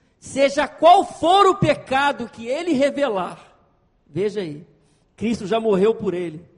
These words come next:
e Deus já sabe dele, Deus não o convence para condená-lo, mas para libertá-lo. Amém?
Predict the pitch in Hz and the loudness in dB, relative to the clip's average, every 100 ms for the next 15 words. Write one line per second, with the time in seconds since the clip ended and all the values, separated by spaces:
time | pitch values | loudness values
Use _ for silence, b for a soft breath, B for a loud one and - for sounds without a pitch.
0 | b b 208 180 285 277 294 - - 302 | b b -6 4 6 6 0 -2 0 2
1 | 339 330 262 233 196 160 - B B B | 2 0 2 4 4 -2 -8 B B B
2 | 151 269 320 311 226 277 339 330 - 311 | 4 8 8 6 0 0 2 2 2 -2
3 | 240 196 339 - - 330 330 - 302 349 | -2 -2 -2 -2 -2 -2 -2 -2 -2 -2
4 | 320 302 269 285 302 277 247 262 - - | -2 -4 -4 -2 0 -2 -4 -6 -6 -6
5 | 247 233 220 277 - 262 - - - 139 | -4 -4 -8 -12 -10 -12 -12 -16 -16 -14
6 | 135 135 143 - - 185 285 254 151 135 | -16 -20 -20 -20 -10 -2 -2 -2 -6 -14